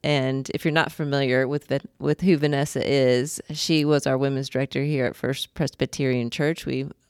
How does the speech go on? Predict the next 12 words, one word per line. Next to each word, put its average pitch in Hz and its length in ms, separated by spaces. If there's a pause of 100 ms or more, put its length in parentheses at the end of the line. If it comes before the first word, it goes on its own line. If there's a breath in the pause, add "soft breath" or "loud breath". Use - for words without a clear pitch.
much 175 360
loved, 151 500 (100)
still 202 380
loved, 147 400 (420 loud breath)
and 160 120
is 147 100
now 143 200
up - 120
in 143 80
New 139 80
York 131 200
City. 135 440